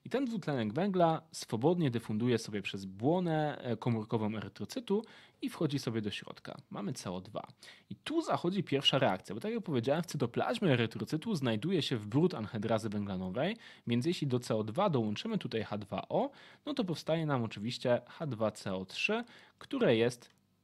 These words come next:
tym produktem, który powstał tutaj w tej reakcji. I teraz, jeśli chodzi o H dwa C O trzy, to H dwa C O trzy będzie dysocjowało do H plus plus H C O trzy minus. I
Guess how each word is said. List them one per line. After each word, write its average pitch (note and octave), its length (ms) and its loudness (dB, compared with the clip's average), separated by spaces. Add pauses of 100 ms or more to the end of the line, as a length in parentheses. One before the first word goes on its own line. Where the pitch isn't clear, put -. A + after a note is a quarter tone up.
(180)
tym F3 180 4
produktem, A#2+ 460 0
który A2+ 220 -4
powstał A2+ 340 -4
tutaj A#2+ 280 0
w - 60 -10
tej G#2 160 -10
reakcji. - 500 -10 (880)
I D#3+ 40 -8
teraz, G#3 340 0 (460)
jeśli C#3 220 0
chodzi C#4 180 2
o D3 40 2
H - 200 -4
dwa G#3+ 180 2
C A#2+ 200 -2
O G2 100 0
trzy, - 500 -4
to C#3+ 100 -2
H G#3 140 -2
dwa G3 160 2
C E3 180 0
O A2+ 100 2
trzy G3 380 4 (540)
będzie C3 420 6
dysocjowało A2 960 0
do E3 160 0
H - 300 -2
plus D3+ 580 -2 (340)
plus C#4+ 440 -4 (200)
H A#3+ 220 0
C F3+ 200 4
O A2+ 100 4
trzy A2+ 440 -2 (400)
minus. G#2 640 0 (1200)
I C3+ 420 0